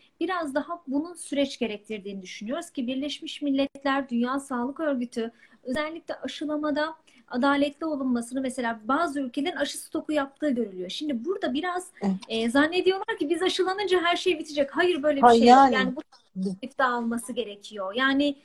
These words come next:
Speaker 1: siz
Speaker 2: Kesinlikle.
Speaker 1: istediğiniz kadar, mesela İsrail aşılanmış, bugün videolarını görüyoruz. Herkes, e, eğlence ve kalabalıklar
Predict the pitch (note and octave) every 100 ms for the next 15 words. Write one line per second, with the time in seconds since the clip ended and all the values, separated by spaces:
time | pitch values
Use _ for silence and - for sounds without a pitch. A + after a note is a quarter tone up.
0 | _ - D#4 F4+ G4 F#4 F#4+ G#4 - F4+
1 | D#4 D#4+ - D#4 E4 G#4 F#4+ F#4 F#4 G4
2 | F#4 F#4 A4 - D#4+ F4+ E4+ E4+ F4+ F4+
3 | F#4 F#4 E4 C#4+ D#4+ G4+ F#4 G4+ F#4+ G4+
4 | F#4+ - D4 C#4+ - F4 F#4 F#4 F4+ F#4
5 | F4+ E4 F4+ E4+ D4+ D4 F#4+